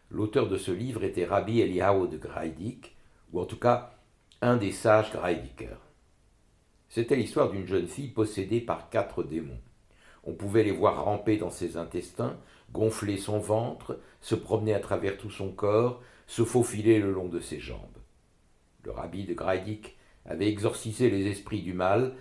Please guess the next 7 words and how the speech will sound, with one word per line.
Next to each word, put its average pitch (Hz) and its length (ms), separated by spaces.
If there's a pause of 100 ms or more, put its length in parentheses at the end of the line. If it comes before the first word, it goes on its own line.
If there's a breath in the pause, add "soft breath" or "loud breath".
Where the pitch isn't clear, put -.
(180 loud breath)
en 101 120
soufflant 117 440
dans 98 100
la 87 140
corne 92 420
du 82 100
bélier, 85 640